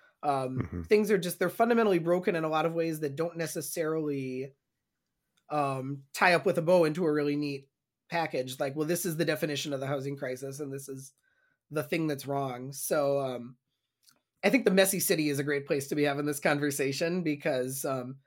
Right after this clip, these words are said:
Speaker 1: it's kind of a messy book, and deliberately so, um, because it tries to get at all of these different facets of,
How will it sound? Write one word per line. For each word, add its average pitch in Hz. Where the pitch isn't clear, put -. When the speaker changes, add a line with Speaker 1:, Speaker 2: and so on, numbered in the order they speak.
Speaker 1:
it's 185
kind 302
of 226
a 180
messy 170
book, 139
and 143
deliberately 151
so, 123
um, 147
because 160
it 185
tries 185
to 190
get 165
at 170
all 170
of 165
these 156
different 151
facets 151
of, 127